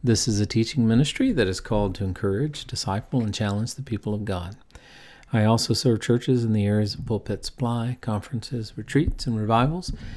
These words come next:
as the Lord provides opportunity. If I can be of service to you or your ministry, I would love to hear from you. Let's go and open our Bibles again today. Uh, we introduced a new study,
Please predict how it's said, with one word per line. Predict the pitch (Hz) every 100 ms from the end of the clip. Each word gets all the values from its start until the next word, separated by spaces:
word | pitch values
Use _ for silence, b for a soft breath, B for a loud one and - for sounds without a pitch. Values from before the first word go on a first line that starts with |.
| B B
as | 120 110 104
the | -
Lord | 110 104 98 -
provides | 101 95 90 87 98
opportunity. | 90 - - 113 98 - 90 - - -
If | 117
I | 104
can | 98 110 104
be | 104
of | 92
service | - 107 104
to | - 107
you | 117 175
or | 135
your | 98 101
ministry, | 110 180 156 - 113 - B B B B B B -
I |
would | 107 104
love | 101 95
to | 95
hear | 95 92 87 -
from | - 98 87
you. | 87 82 - - B B B B
Let's | 190 -
go | 226
and | 180
open | 143 123
our | 104
Bibles | 101 95 95 92
again | 92 110 95
today. | 98 101 98 110 - B -
Uh, | 110 101 98 92
we | 139 156
introduced | 196 151 131 -
a | 110
new | 110 139
study, | - 95 92 131